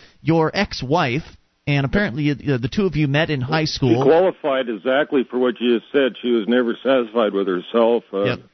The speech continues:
Speaker 2: always had something wrong.
Speaker 1: But,
Speaker 2: But,
Speaker 1: but, now,
Speaker 2: um,
Speaker 1: but you were satisfied with her, weren't you? I mean, why was she
Speaker 2: Yeah, well, I signed up for the program, so, yeah, you know, you'd think that was okay. I wasn't her only boyfriend ever. I,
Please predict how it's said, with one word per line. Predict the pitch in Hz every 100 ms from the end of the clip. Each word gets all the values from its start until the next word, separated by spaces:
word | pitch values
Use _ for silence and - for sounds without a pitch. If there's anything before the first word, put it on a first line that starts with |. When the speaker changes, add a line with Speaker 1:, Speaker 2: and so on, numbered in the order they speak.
| _ _ _ -
Speaker 2:
always | 131 139 143
had | 139 107
something | 147 135 120
wrong. | 120 131 143 131 120 _ _ _ _ _ _ _ -
Speaker 1:
But, | 269
Speaker 2:
But, | 277
Speaker 1:
but, | 277
now, | 262 247
Speaker 2:
um, | 226
Speaker 1:
but | - 247
you | 330
were | 311
satisfied | - 277 262 233 214 226 196
with | 170
her, | 254 359 269
weren't | 160 208 311
you? | 349
I | 240
mean, | 202 196 - - _ -
why | 214 311
was | 403 339
she | 190
Speaker 2:
Yeah, | 208
well, | 165
I | 170 165
signed | 175 165 160
up | 170 160 -
for |
the | 131 110
program, | 151 160 208 170 143 175 190 -
so, | 139 131
yeah, | 135 180 208
you | 139
know, | 139 170 147
you'd | 117 127 113
think | 139 151
that | 190 160
was | 113
okay. | 117 107 120 139
I | 131
wasn't | 147 127
her | 117
only | 123 175
boyfriend | 147 107 98 110 104
ever. | 98 110 143
I, | 107